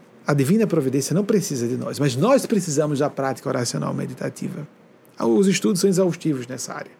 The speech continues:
Os benefícios clínicos, orgânicos, psicológicos, de satisfação de paz e felicidade, de sentimento de segurança e estabilidade,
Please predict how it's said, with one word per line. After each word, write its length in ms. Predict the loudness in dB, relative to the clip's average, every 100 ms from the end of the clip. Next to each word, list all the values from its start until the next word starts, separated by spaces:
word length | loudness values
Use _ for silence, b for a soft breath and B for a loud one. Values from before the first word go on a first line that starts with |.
| B B B B -10
Os 80 |
benefícios 640 | 0 2 2 0 -2 -2 -4
clínicos, 600 | 0 2 2 0 -4 -8
orgânicos, 640 | -8 -2 0 0 -2 -8
psicológicos, 1040 | -6 -6 -4 -2 0 0 0 -4 -8 -10 -12 B B B B B
de 80 | -4
satisfação 720 | 0 0 0 -2 -2 0 0
de 80 | -2
paz 400 | -4 -2 0 -2
e 40 |
felicidade, 960 | -4 -6 -4 -6 -6 -6 -6 -10 -16 -20 B B B -6
de 60 |
sentimento 500 | 2 2 4 2 0
de 80 | -2
segurança 640 | -2 -2 -2 0 0 -2 -4
e 20 |
estabilidade, 840 | -6 -8 -8 -8 -8 -10 -12 -16